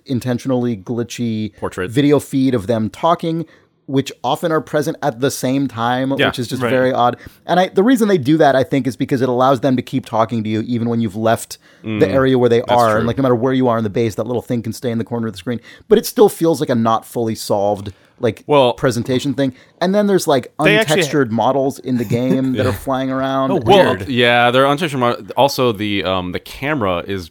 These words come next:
Speaker 2: just wonky. Like, when you go from, uh, for instance, like, right before you load a mission and all your guys are standing there, you can hit,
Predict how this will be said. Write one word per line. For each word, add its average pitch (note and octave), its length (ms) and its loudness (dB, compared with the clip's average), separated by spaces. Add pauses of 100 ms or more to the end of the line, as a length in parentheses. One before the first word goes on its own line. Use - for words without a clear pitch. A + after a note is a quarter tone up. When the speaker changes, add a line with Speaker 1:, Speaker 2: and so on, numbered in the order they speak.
(140)
Speaker 2:
just G2+ 480 -6
wonky. F#2 640 -6 (260)
Like, C3+ 260 2 (180)
when C#3+ 180 2
you E3+ 140 2
go C3+ 400 4
from, A2 720 -4
uh, F#2 460 -2 (220)
for - 160 -8
instance, G#2+ 360 -8
like, G2 360 -6 (400)
right G#2+ 280 -2
before G2+ 200 -6
you G2 140 -4
load F#2 260 0
a F#2 40 -2
mission F2 580 -6 (260)
and F#2 120 -8
all F#2+ 80 -2
your F#2 100 -2
guys F2+ 180 -2
are D2+ 60 -14
standing F2+ 320 -6
there, E2+ 140 -6
you F2+ 120 -6
can F2+ 140 -10
hit, F#2 320 -6